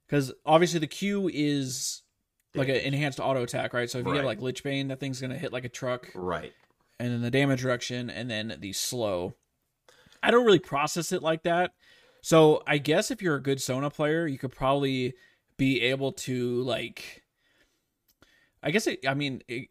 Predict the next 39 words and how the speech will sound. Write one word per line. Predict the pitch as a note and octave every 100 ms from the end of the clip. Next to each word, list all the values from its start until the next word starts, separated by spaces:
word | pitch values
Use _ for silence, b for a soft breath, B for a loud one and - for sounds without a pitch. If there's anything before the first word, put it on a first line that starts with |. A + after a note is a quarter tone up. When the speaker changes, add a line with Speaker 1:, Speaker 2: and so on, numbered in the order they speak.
| F#2 -
Speaker 1:
there's | D3
comparisons | - D#3+ D3+ C3+ - B2
to | A#2+
Seraphine | - G#2+ A#2+ B2+ B2+ B2+
where | A#2+
they | A2+
all | A2 B2
have, | B2 A#2
like, | A2+
three | - B2 B2 A#2+ B2 C3 _
stacked | - - A#2 A#2+ -
passives, | - A#2+ A#2+ B2+ B2+ B2
and | A#2+ G#2
then |
Speaker 2:
Right. | F#2+ E2+ D2+
Speaker 1:
your |
third | A#2+ A#2+ A#2+ - B2 - - -
does | B2+
something | - B2 A#2 A#2+
similar, | - A2+ A#2 G#2+ A#2
but, | A#2 A2 - _ b b b b b b b b
huh. | E4+ G3+ _ _ -
Speaker 2:
There's | D3+ D#3+
a |
lot | B2+ A2
of | G#2+
comparisons | F2+ F#2+ F#2 F#2+ F2+
to | E2+
Seraphine | - F#2 F2 F#2 F2+
just | E2+ -
based | F2+ E2+ F2
on | E2
the, | D2+ C#2 A#1+ G1+
the | C#2+
kit | D#2 - F2+
in | D2+ D#2+
general. | - E2 D#2 D#2+ D#2+
I | D2+
mean, | D2+ D2+